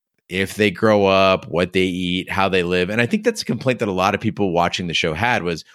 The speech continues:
"We wanna know more about the White Walkers." They wanted in this final season to have this mystery unraveled. How did the White Walkers come about? We know how the Night King came about. He was made by the Children of the Forest. But how does he pass this on? Uh, is there some sort of a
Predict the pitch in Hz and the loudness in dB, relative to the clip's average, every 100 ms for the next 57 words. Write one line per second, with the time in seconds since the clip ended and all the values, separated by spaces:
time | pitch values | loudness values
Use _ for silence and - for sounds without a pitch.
0 | - 117 120 143 131 113 92 104 113 95 | -4 0 2 2 2 0 0 2 2 2
1 | 90 92 92 98 87 76 80 - _ _ | 0 0 0 0 -2 -6 -10 -14 _ _
2 | 127 131 135 175 208 165 131 123 117 - | 0 2 2 0 0 -2 -2 0 0 -2
3 | 117 120 110 120 120 104 87 92 110 107 | -2 -2 -2 -4 -4 -4 -6 -4 -2 -2
4 | 104 - 98 110 143 - 107 98 98 95 | -4 -6 -2 0 0 -2 -2 -2 -2 0
5 | 107 98 76 - - _ - 160 175 151 | 0 -2 -4 -12 -20 _ -6 -2 -2 -2
6 | - 113 _ _ - 127 120 123 113 117 | -10 -20 _ _ -4 0 2 2 2 0
7 | 110 - 107 92 120 85 120 147 131 107 | -2 -2 -2 2 0 2 2 4 4 2
8 | 90 107 180 - 104 87 87 80 82 101 | 0 0 -2 -2 -4 -4 -4 -2 0 0
9 | 107 95 87 92 90 87 82 - 82 80 | 0 -2 0 -2 0 -4 -4 -6 -6 -8
10 | 78 - 82 98 - _ - _ _ - | -10 -8 -6 -6 -8 _ -20 _ _ -2
11 | 120 - _ _ - 151 160 143 147 - | 0 -2 _ _ 0 2 2 0 -6 -2
12 | 117 120 - 87 - 135 147 147 147 147 | 0 0 -4 -8 -4 2 4 4 2 0
13 | - _ _ 95 95 90 76 101 92 95 | -6 _ _ -2 2 2 0 -2 -2 -2
14 | 117 110 117 90 85 82 | -4 0 0 0 0 -2